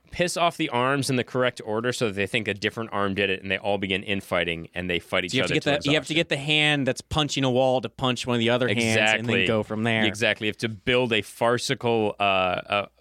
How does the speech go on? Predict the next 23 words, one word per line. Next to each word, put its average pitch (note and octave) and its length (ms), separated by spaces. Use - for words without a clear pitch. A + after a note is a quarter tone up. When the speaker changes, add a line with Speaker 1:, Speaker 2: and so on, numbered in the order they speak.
Speaker 1:
chain A2+ 240
of G#2+ 60
events G2 480
where G#2 100
the G2 80
hands F#2 340
beat F2 160
each F2 140
other E2 240
up. - 140
Speaker 2:
I G#2+ 40
dig F#2 180
it. E2 120
Speaker 1:
Boom. F2+ 300
Number D3+ 200
three, D#3+ 200
Pyramid E3+ 480
Head, G#2+ 340
Silent G2 460
Hill. D2+ 240
He's C3 160
pretty A#3+ 240
close. - 680